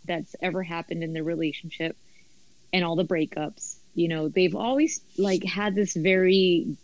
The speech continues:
deep emotional love for one another and have remained friends despite all the, all the awful stuff. And I think I'm just waiting for something to come out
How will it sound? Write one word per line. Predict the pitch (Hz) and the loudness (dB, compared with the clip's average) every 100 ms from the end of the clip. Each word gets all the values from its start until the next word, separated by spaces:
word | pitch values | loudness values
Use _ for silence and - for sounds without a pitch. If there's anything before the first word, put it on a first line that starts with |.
| - | -4
deep | 190 180 - | 2 2 2
emotional | 165 160 160 - 165 156 | 0 0 -2 -4 -2 0
love | 147 147 | 0 -2
for | - | -2
one | 185 202 | 0 2
another | 208 214 214 247 285 - - - - - _ - | 4 4 2 0 -2 -8 -20 -20 -20 -20 _ 2
and | 180 175 | 2 2
have | 180 165 | 2 2
remained | 170 165 170 160 | 2 2 0 -2
friends | 165 165 196 - | -4 -2 -2 -2
despite | 165 - 160 | -4 0 0
all | 156 156 | 0 0
the, | 156 151 - - | 0 -2 -8 -6
all | 160 | -2
the | 156 147 - | -2 -2 -4
awful | 160 156 170 | -6 -4 -4
stuff. | - 160 160 202 - - - - - - - | -2 -2 -2 -4 -10 -20 -20 -20 -20 -6 2
And | 202 | 4
I | 208 | 6
think | 254 247 226 - - - | 6 6 6 0 -12 2
I'm | 202 | 6
just | 196 185 | 6 4
waiting | 165 208 214 208 196 | 6 8 8 8 6
for | - 190 180 165 - - | 4 4 4 2 0 -10
something | - - 214 208 202 208 208 202 170 | -8 0 4 4 6 6 6 4 2
to | 196 | -4
come | - 202 196 | -2 2 2
out | 185 180 | 2 0